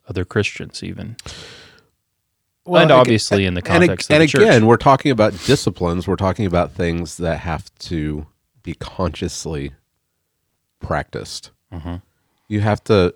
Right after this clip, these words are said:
Speaker 2: you have to be looking for areas in which you can serve.
Speaker 1: Right.
Speaker 2: Um, you know, when you come to church on a Sunday morning and look around,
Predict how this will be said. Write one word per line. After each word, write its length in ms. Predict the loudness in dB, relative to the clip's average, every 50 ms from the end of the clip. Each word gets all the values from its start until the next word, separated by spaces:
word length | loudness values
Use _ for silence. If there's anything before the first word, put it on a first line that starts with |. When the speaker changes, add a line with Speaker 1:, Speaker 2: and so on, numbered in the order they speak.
| _
Speaker 2:
you 100 | -2 -2
have 180 | -2 -2 -4 _
to 120 | -6 -6 -6
be 300 | -6 -8 -8 -6 -4 -4
looking 640 | -4 -6 -4 -2 0 -2 0 -2 -4 -4 -4 -6
for 340 | -8 -10 -8 -4 -4 -4 -4 -4
areas 480 | -2 -2 0 0 0 -2 -4 -6 -6 -8
in 120 | -8 -6
which 260 | -6 -8 -8 -8 -10
you 80 | -10 -10
can 200 | -8 -10 -12 -12
serve. 480 | -12 -10 -8 -8 -8 -8 -12 -18 -20 -20 _ _ _ _ -6
Speaker 1:
Right. 240 | -4 -2 -2 -2 -4 -8 _ _ _ -2
Speaker 2:
Um, 520 | 0 4 4 4 4 4 2 -2 -4 -8 -10 _ _ _ _ _ _ _ _ _ _ _ _ _ _ _ _ _ _ _ _ _ _ _ _ _ _ _ _ _ _ _ _ _ _ _ _ _
you 80 | -2 0
know, 160 | 0 0 0 -4 _ _ _ _ _
when 240 | _ -2 -2 0 2
you 240 | 2 2 0 0 -2
come 280 | -4 -4 -4 -4 -4
to 80 | -4 -6
church 540 | -4 -2 -2 -2 -2 -4 -8 -16 -18 -14 -8
on 120 | -4 -4 -4
a 60 | -2
Sunday 240 | 0 0 0 0 0
morning 360 | 0 0 0 0 0 0 0
and 180 | -2 -2 -2
look 160 | -2 -2 -4 -4
around, 580 | -4 -4 -2 0 0 0 0 0 -2 -6 -14